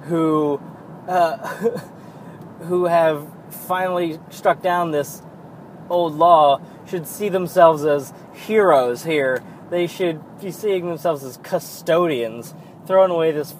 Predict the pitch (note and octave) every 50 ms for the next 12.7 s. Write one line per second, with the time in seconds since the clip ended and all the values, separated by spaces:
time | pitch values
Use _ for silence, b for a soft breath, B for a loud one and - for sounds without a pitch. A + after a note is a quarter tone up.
0 | - - - E3+ E3 - F#3 F3+ D#3+ C#3+ - E3+ E3 D#3 - E3 C3+ B2+ C3+ C#3
1 | D3 D3+ C#3+ B2+ A#2 A2+ A2+ - - - - - - - - - - - - -
2 | - - - - - - - - - - - - - - - - - - - -
3 | - - - - - - C#3 B2 A2 - - - - - - - - - - -
4 | - - - - - - - - - - - - - - - - - - - -
5 | - - - - - - - - - - - B B B B B B B B B
6 | B B B B B B B B - - - - - - - - - - - -
7 | - - - - - - - - - - - - - - - - - - - -
8 | - D3+ D#3 D#3 D#3 G3 G3 F#3 E3 - E3+ E3+ E3 D#3+ C#3+ D3 C#3+ - - -
9 | - F3+ F3 F3 E3 D#3 D#3 D3 - - D3+ C#3+ - - - C#3+ C#3 D3 C#3+ C3+
10 | C#3 C3+ - - E3 F#3 F#3 F#3 F3 D#3+ D3+ E3 D#3+ D3 C#3+ D#3 D3 C#3+ C#3+ C#3+
11 | G3 F#3+ E3 D3 C3 A#2+ - - - B B B B B B B B - - -
12 | - - F3+ E3+ E3 F3 F3+ D#3 D3+ D3 D3 D3 C#3+ C3